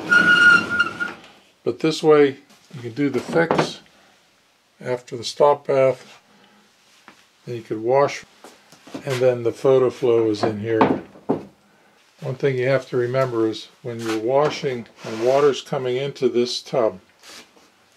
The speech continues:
you have to pull the plug out, at least sometimes, or the sink will fill up. This method works real well.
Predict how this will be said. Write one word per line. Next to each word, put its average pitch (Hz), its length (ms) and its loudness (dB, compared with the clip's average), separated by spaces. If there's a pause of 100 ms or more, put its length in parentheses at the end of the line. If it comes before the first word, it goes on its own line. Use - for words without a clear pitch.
(160)
you 131 100 -6
have 135 240 0
to 127 60 -4
pull 147 300 0
the 117 80 -8
plug 147 360 2
out, 104 300 -2 (1200)
at 120 120 -6
least 143 240 0
sometimes, 113 760 -4 (520)
or 117 120 -6
the 113 100 -2
sink 165 280 -4
will 110 100 0
fill 117 320 2
up. 113 220 2 (1200)
This 143 240 -2
method 135 380 -2
works 110 360 -4
real 110 140 -6
well. 98 240 -12